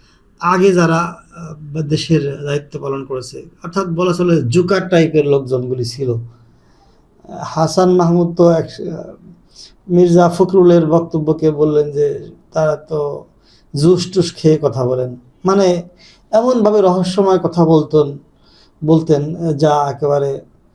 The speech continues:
খুব হাস্যকর ছিল। ওবায়দুল কাদের একজন, সে তো সরাসরি কৌতুক করতেন মঞ্চে এসে, হাসান মাহমুদ একজন কৌতুক করতেন।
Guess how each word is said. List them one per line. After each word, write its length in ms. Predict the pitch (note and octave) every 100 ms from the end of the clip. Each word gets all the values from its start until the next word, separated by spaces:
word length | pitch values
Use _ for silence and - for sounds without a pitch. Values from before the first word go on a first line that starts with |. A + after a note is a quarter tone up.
| _ _ _
খুব 200 | G3+ F3+
হাস্যকর 580 | C3 F3 F3 G3+ D#3+ C#3
ছিল। 320 | A#2 C#3 A#2+ A#2 - _ _ _ _ -
ওবায়দুল 420 | E3 F3 F3 E3+
কাদের 280 | F3+ E3+ F3+
একজন, 340 | F3+ E3 F#3+ F#3+ - -
সে 140 | -
তো 300 | E3+ E3+ D#3 - -
সরাসরি 340 | - E3+ E3+ F3
কৌতুক 380 | G3+ G3 F#3 F3
করতেন 380 | C3 A#2+ B2+
মঞ্চে 340 | B2+ B2+ B2 C3+
এসে, 240 | - - _ _ _ _ _ _ - - _ _ _
হাসান 340 | - C#3+ F3+
মাহমুদ 300 | F#3 E3 F#3
একজন 240 | F#3+ F#3+ F3+
কৌতুক 380 | G3 F#3 F3 E3+
করতেন। 460 | C3 A#2+ B2+ B2